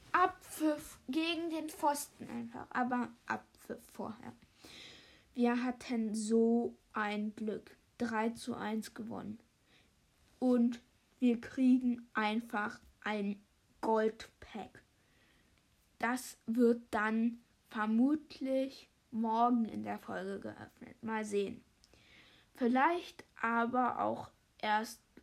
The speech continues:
mo-, äh, übermorgen. Jetzt spielen wir Atlantic Park. Fünftausend Münzen Startgeld. Mal gucken, wer unser Gegner ist. Bronzeliga Power, äh,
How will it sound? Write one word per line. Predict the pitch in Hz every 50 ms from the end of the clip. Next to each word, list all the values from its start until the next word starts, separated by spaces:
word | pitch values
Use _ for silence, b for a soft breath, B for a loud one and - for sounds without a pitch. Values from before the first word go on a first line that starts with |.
| _ _ _ _ -
mo-, | 240 240 233 220 214 220 - -
äh, | - 226 220 214 - -
übermorgen. | 220 220 208 202 - - - 98 - - - _ _ _ b b b b b b b b b
Jetzt | 262 262 269 269 -
spielen | - - - - 269 285 285 285 277 269 254 240 233
wir | 240 233 233 233 233 240 240 240 240 247 262 302 339 370 403 440 466 466 453 B B B B B B -
Atlantic | - - - 330 339 381 415 - - 247 - - -
Park. | - 247 233 226 220 233 269 - - - _ _ _ _ _ _ _ _ _ _ _ _ _ _ _ _ _ _ _ - - -
Fünftausend | - 339 339 349 - - 311 294 285 302 294 277 254 - - - - b b b b b b b
Münzen | 247 254 254 240 247 - 240 247
Startgeld. | - - - - 254 247 254 294 311 - - _ - 349 349 370 381 403 440 440 - - - - _ _ _ _ _ b b b b b b b b b b b _ -
Mal | 262 269
gucken, | - 285 285 311 277 262
wer | 262 247 214
unser | 233 247 240 233 233
Gegner | 233 262 262 - 320 349 339 349
ist. | 370 370 - - _ _ _ _ _ -
Bronzeliga | 247 - 262 269 311 311 - 294 269 262 262 247 247 247 -
Power, | - 254 262 247 240 240 247 - - -
äh, | 247 254 233 226 233